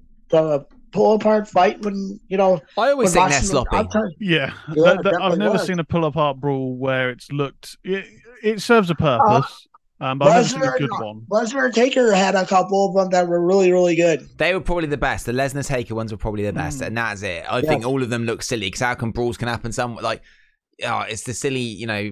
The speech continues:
Speaker 2: suspension of disbelief. How can you can stop brawls now, but then other people run down the ring and interfere in matches? It just seems a bit silly. I don't, I think they need
Speaker 1: Right.
Speaker 2: to get rid of those things. They're, they're not
Speaker 1: Yeah.
Speaker 2: great.
Speaker 1: When,
Speaker 2: Yeah.
Speaker 1: when the promo,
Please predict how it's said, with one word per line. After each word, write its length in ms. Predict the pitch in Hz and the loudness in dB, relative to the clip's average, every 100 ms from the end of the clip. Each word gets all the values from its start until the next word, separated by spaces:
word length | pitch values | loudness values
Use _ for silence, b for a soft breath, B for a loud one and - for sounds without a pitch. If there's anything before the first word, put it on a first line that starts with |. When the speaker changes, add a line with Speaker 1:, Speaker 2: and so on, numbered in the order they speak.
| 80 | -10
Speaker 2:
suspension 540 | - 113 - 110 95 | -12 -10 -8 -8 -10
of 40 | 104 | -10
disbelief. 360 | 107 - 104 | -10 -8 -8
How 140 | 113 117 | -6 -6
can 120 | 123 | -6
you 100 | 113 | -8
can 80 | 104 | -8
stop 260 | - 123 | -4 -6
brawls 240 | 110 113 107 | -4 -6 -4
now, 200 | 127 107 | -6 -6
but 120 | 101 | -6
then 180 | 107 104 110 | -6 -6 -6
other 140 | 113 | -4
people 220 | 107 107 | -4 -6
run 200 | 107 110 | -6 -6
down 160 | 107 107 | -6 -8
the 80 | 104 | -6
ring 160 | 110 | -8
and 60 | 107 | -8
interfere 300 | 101 - 107 | -10 -6 -4
in 60 | 104 | -4
matches? 460 | 110 - - 87 87 | -6 -8 -10 -10 -10
It 160 | - | -16
just 260 | - 104 - | -14 -16 -12
seems 220 | 117 101 | -10 -8
a 60 | 101 | -8
bit 160 | 85 | -10
silly. 300 | - 101 90 | -8 -6 -6
I 40 | 90 | -4
don't, 180 | 107 - | -6 -8
I 300 | _ _ 78 | _ _ -20
think 120 | 80 | -10
they 120 | 113 | 0
need 60 | 139 | 4
Speaker 1:
Right. 160 | 131 | 4
Speaker 2:
to 60 | 104 | 2
get 80 | 104 | -4
rid 120 | 104 | -4
of 60 | 95 | -6
those 200 | 87 - | -8 -10
things. 400 | 85 87 82 - - - | -12 -12 -16 -20 -20 -12
They're, 140 | 101 95 | -8 -6
they're 160 | 104 | -6
not 200 | 110 110 | -4 0
Speaker 1:
Yeah. 100 | 156 113 | 2 2
Speaker 2:
great. 300 | 92 107 - - _ _ _ _ _ _ _ _ | -2 -6 -12 -20 _ _ _ _ _ _ _ _
Speaker 1:
When, 320 | 185 226 220 | 2 2 2
Speaker 2:
Yeah. 80 | 196 151 _ | -4 -12 _
Speaker 1:
when 120 | 208 | -2
the 80 | 220 | -2
promo, 460 | 220 240 294 247 | -2 -2 0 -2